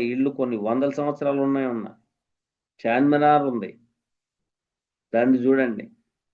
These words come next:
శ్రీ వెంకటేశ్వర స్వామి టెంపుల్, టెంపుల్స్ అన్న ఇంతన్ని నెలలు, సంవత్సరాలు ఉన్నాయంటే అవి గర్భగణితాలతో కట్టినవే. ఇప్పుడు కట్టే ఈ చూడండి, వంద సంవత్సరాలు అంటాడు,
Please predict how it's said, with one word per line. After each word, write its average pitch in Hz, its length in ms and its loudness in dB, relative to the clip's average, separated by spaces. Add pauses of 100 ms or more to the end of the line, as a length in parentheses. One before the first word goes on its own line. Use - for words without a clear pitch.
శ్రీ 110 100 0
వెంకటేశ్వర 139 600 -2
స్వామి 139 280 0
టెంపుల్, 131 420 -2 (720)
టెంపుల్స్ 139 480 2
అన్న 135 240 0
ఇంతన్ని 120 680 -2 (220)
నెలలు, 131 540 -2
సంవత్సరాలు 139 720 0 (680)
ఉన్నాయంటే 139 600 0 (220)
అవి 120 200 -2 (400)
గర్భగణితాలతో 104 960 -2
కట్టినవే. 90 680 0 (1400)
ఇప్పుడు 120 260 2
కట్టే 123 420 2
ఈ 151 140 6 (180)
చూడండి, 147 440 2 (720)
వంద 127 180 2
సంవత్సరాలు 143 480 0
అంటాడు, 135 400 -2